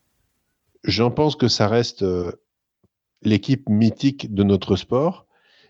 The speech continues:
Et je pense que il faut toujours se méfier des bêtes blessées. Euh, incontestablement, les, les Blacks, la dernière fois qu'ils sont venus au Stade de France, je pense que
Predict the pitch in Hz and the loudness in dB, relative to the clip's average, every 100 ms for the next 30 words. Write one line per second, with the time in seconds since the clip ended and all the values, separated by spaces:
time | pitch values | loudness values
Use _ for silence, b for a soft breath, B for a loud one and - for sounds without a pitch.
0 | b - 101 98 98 95 95 95 98 95 | b -4 0 2 2 2 2 0 0 0
1 | 135 143 - 110 101 98 98 101 110 117 | 0 -2 -2 0 2 2 0 -2 -4 -4
2 | 107 123 139 - 120 117 113 - 143 117 | -2 -2 -2 -2 -2 0 0 0 0 0
3 | 104 110 104 107 107 - 101 - _ _ | 0 -2 -2 0 2 2 -4 -4 _ _
4 | _ _ _ _ _ _ - 92 87 110 | _ _ _ _ _ _ -6 -4 0 0
5 | - 110 110 - 117 107 113 120 101 95 | 0 0 0 2 0 2 2 4 2 0
6 | 95 98 98 104 113 - 107 98 113 113 | -2 -2 -2 0 0 0 -2 2 2 2
7 | - 120 117 - 110 110 107 107 92 107 | 0 -2 -2 -2 0 0 2 2 2 0
8 | 95 98 - 120 170 - - _ _ _ | 0 0 0 0 0 -4 -14 _ _ _
9 | _ _ - 95 110 110 - - 95 90 | _ _ -4 -2 0 0 0 0 0 0